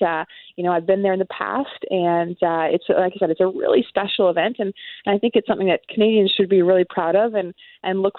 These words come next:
forward, uh, you know, to, to following along. And I know that Morden, uh, is really, uh, thrilled to be hosting the event, and I think they're going to do an outstanding job.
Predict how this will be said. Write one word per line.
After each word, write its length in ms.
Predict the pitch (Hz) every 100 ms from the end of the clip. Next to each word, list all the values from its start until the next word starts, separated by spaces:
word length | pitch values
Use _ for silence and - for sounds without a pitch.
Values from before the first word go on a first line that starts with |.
| -
forward, 380 | 196 185 185 185
uh, 560 | 170 165 160 156 147 -
you 140 | 190 180
know, 200 | 165 175 -
to, 100 | 202
to 180 | - 170 -
following 320 | 185 175 180
along. 360 | 170 156 170 226
And 80 | 190
I 60 |
know 140 | 185 185
that 120 | -
Morden, 440 | 180 190 190 185 - - -
uh, 200 | 160 160 -
is 220 | 185 190
really, 580 | 202 240 262 262 247 233
uh, 260 | 202 185 190 -
thrilled 280 | 214 214 208
to 60 |
be 120 | 196
hosting 360 | 185 175 - 233
the 120 | 226
event, 240 | 220 226 -
and 40 |
I 40 |
think 120 | 180 175
they're 80 |
going 140 | 180 170
to 60 |
do 100 | 165
an 80 | 160
outstanding 520 | 151 - - 143 131 -
job. 340 | 104 147 147